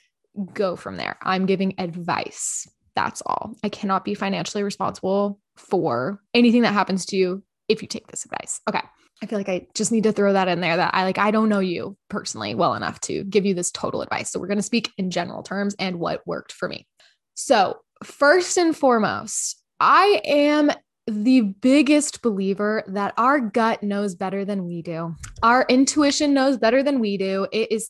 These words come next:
tapped into our subconscious and our higher self way better than our brains sometimes, right? Because I love to overthink.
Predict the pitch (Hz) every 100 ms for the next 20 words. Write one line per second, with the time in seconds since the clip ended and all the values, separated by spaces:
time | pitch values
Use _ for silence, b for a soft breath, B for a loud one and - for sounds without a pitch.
0 | - - 277 302 294 247 247 233 226 214
1 | 220 196 214 208 202 208 202 190 196 190
2 | 190 - 190 185 b b b b _ -
3 | 302 370 370 294 240 208 196 196 180 170
4 | 175 - 170 208 120 - 185 180 175 208
5 | 214 196 - - 240 254 262 277 285 285
6 | _ _ - 202 202 220 240 - 214 208
7 | 214 220 202 -